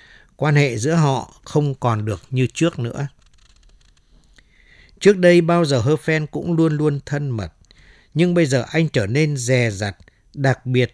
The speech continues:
là về chuyện đứa bé. Lần nào Pipic định thuyết phục anh rằng phải giữ lại đứa bé trong trại, thì anh đều lẩn tránh. Trước đây mỗi khi hai người không đồng ý với nhau chuyện gì,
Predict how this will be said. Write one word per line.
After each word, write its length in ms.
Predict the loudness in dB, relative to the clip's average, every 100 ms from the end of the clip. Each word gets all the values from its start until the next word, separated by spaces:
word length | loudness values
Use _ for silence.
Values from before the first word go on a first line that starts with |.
| -6
là 100 | -8
về 160 | -6
chuyện 240 | -6 -6 -8 -8
đứa 140 | -6
bé. 280 | -4 -6 -8 _ _ _ _ _ _ _ -12 0
Lần 340 | 2 2 2
nào 240 | 2 0 0
Pipic 360 | 0 0 -2 -4 _ _ -4
định 220 | -4 -4
thuyết 220 | -4 -4 -2
phục 200 | -6 -6
anh 280 | -4 -4
rằng 240 | -2 -4 -4 -10 _ _
phải 180 | -6 -4
giữ 280 | -2 -2 0
lại 260 | 2 0 -2
đứa 140 | -2
bé 240 | 0 0 -2
trong 280 | -4 -4 -2
trại, 280 | -2 -2 -6 _ _ _ _ -4
thì 100 | -4
anh 320 | -2 -2 2
đều 180 | 2 2
lẩn 320 | 0 -4 -6
tránh. 280 | -4 -4 -4 -10 _ _ _ _ _ _ _ -20 -20 _ 0
Trước 180 | 2 4
đây 180 | 4
mỗi 200 | 4 0
khi 180 | 0 0
hai 220 | 2 2
người 260 | 2 2 0
không 340 | 0 -2 0
đồng 180 | -2 -2
ý 120 | -2
với 160 | -2 -2
nhau 240 | -2 -4 -4
chuyện 240 | -4 -4
gì, 340 | -2 0 0